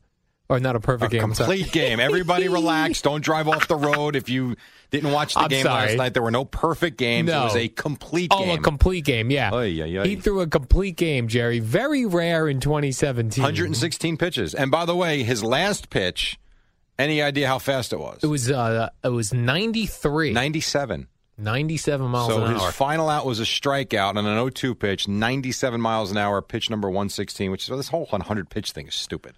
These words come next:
Speaker 1: Why didn't they, uh, yank him, like, the last inning?
Speaker 2: I don't think there was any reason to. You know, it's funny,
Speaker 1: Well,
Speaker 2: when
Speaker 1: the
Speaker 2: he got,
Speaker 1: pitch count going
Speaker 2: when
Speaker 1: up
Speaker 2: he
Speaker 1: that
Speaker 2: got
Speaker 1: high.
Speaker 2: out of the eighth, you're thinking, and I watched the game, I watched the end of the game this morning, you're thinking, "All right, they gotta bring somebody in," and I wasn't even aware if they were warming someone up at that point, but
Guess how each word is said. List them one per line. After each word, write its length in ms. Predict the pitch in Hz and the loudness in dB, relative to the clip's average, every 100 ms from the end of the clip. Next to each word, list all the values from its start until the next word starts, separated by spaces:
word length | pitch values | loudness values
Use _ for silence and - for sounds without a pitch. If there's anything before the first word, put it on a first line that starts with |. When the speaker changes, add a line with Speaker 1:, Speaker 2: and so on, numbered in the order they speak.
| _ | _
Speaker 1:
Why 180 | - 262 | -2 0
didn't 160 | 381 277 | 0 0
they, 220 | 247 196 | 2 2
uh, 220 | 175 160 | 2 2
yank 360 | 151 156 185 160 | 2 2 0 0
him, 80 | 113 | 0
like, 240 | 107 104 | 2 0
the 100 | 113 | 0
last 360 | 107 110 101 - | 2 2 0 -2
inning? 260 | 101 82 85 _ _ _ _ _ - - 135 | -4 -6 -14 _ _ _ _ _ -14 -4 0
Speaker 2:
I 100 | 143 | 2
don't 160 | 180 185 | 2 0
think 140 | 202 | 0
there 100 | 196 | 0
was 140 | 190 156 | 2 0
any 160 | 180 | 0
reason 360 | 156 175 165 143 | 0 0 0 0
to. 80 | 156 | 0
You 60 | |
know, 20 | |
it's 140 | 156 - | 0 -2
funny, 260 | - 196 | 0 0
Speaker 1:
Well, 60 | 160 | 2
Speaker 2:
when 60 | 131 | 2
Speaker 1:
the 40 | |
Speaker 2:
he 40 | 117 | 4
got, 100 | 151 | 2
Speaker 1:
pitch 200 | - - | 2 -2
count 280 | 127 101 | -2 0
going 220 | 92 104 98 | 0 0 2
Speaker 2:
when 140 | 147 | 2
Speaker 1:
up 40 | |
Speaker 2:
he 20 | 147 | 2
Speaker 1:
that 80 | |
Speaker 2:
got 120 | 101 - | 2 2
Speaker 1:
high. 100 | - | 0
Speaker 2:
out 60 | |
of 60 | 202 | 0
the 160 | 190 - | -2 0
eighth, 460 | 156 135 95 - - - | 0 0 -2 -8 -18 -6
you're 160 | 131 135 | -2 -2
thinking, 340 | - 143 139 | 0 0 2
and 100 | 147 | 2
I 60 | 175 | 2
watched 280 | 160 - | 0 -2
the 60 | 135 | -2
game, 140 | 123 | 0
I 60 | 123 | 0
watched 260 | 131 131 - | 0 -2 -2
the 80 | |
end 100 | 127 | 0
of 60 | 120 | 0
the 60 | 110 | 0
game 200 | 110 107 | 0 0
this 160 | 95 | -2
morning, 300 | 127 127 104 | -2 0 0
you're 100 | 107 | -2
thinking, 320 | 101 123 107 | -2 -2 0
"All 120 | 127 123 | 0 2
right, 260 | 107 87 | 0 -2
they 120 | 101 110 | -4 0
gotta 160 | 120 | 0
bring 180 | 107 104 | 0 -2
somebody 500 | - 135 131 117 113 | 0 -2 0 0 0
in," 180 | 113 110 | 0 0
and 120 | 107 | -2
I 60 | 120 | 0
wasn't 280 | 143 127 | 0 0
even 140 | 131 117 | -2 -2
aware 240 | 110 113 | 0 -2
if 80 | 107 | -2
they 80 | 117 | -2
were 140 | 107 | -2
warming 300 | 101 113 113 | -2 -2 -4
someone 260 | 101 107 110 | -4 -2 -2
up 100 | 110 | -4
at 100 | 101 | -2
that 160 | 101 | -4
point, 200 | - 101 - | -2 -4 0
but 240 | 175 120 | 0 0